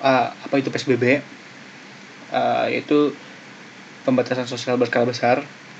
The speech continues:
yang intinya memutus rantai penyebaran covid nineteen ya.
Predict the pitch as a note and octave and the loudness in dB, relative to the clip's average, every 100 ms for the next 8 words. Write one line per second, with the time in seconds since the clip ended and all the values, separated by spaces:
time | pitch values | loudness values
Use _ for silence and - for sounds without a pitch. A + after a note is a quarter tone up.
0 | - B2+ B2 B2 B2+ B2 B2 C#3+ D3+ - | 0 0 2 0 0 2 4 6 4 -2
1 | - - - - - - C3+ B2 A#2+ - | -18 -20 -20 -20 -20 -4 0 0 -2 -4
2 | - - C3+ B2 A#2+ B2 A#2+ A#2+ G2+ C3 | -4 -4 -2 -2 2 6 6 4 2 4
3 | B2+ B2+ B2+ A#2+ F#2+ F2+ - - - - | 4 6 6 4 -2 -8 -14 -18 -20 -16
4 | - C3+ C3+ C3 B2+ C3+ C3+ B2+ | -4 -2 0 -2 -2 2 2 2